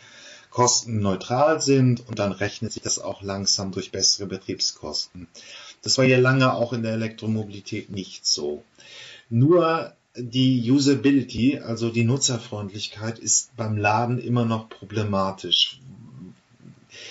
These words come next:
Wo klemmt's am meisten? Wo ist jetzt wirklich der größte Schmerz in dieser Ladesituation bei Elektroautos, so Ihrer Ansicht nach? Und was könnte noch wirklich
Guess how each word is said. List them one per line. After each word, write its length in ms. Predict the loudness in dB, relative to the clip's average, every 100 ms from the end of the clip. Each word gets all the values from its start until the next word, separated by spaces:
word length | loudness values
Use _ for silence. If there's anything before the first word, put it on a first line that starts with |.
| -20 -18
Wo 220 | -2 2
klemmt's 420 | 2 2 0 0 -2
am 180 | 0
meisten? 600 | 0 2 2 0 -2 -4 -2
Wo 100 | -2
ist 120 | -2
jetzt 200 | -4 0
wirklich 320 | 0 0 -6
der 120 | -6
größte 560 | 0 2 2 0 -4 -4
Schmerz 600 | -2 0 0 2 0 -2
in 240 | 0 -2
dieser 280 | -2 0 2
Ladesituation 960 | 2 2 2 0 0 -4 -2 0 0 0
bei 120 | 0
Elektroautos, 960 | -2 -4 -6 -4 -4 -4 -6 -4 -4 -4
so 200 | -4 -4
Ihrer 400 | -4 -4 -4 -6
Ansicht 460 | -10 -10 -10 -12
nach? 260 | -10 -10 -8
Und 160 | -10
was 240 | -2 0 0
könnte 320 | 2 2 2
noch 180 | -2 2
wirklich 420 | 0 4 2 2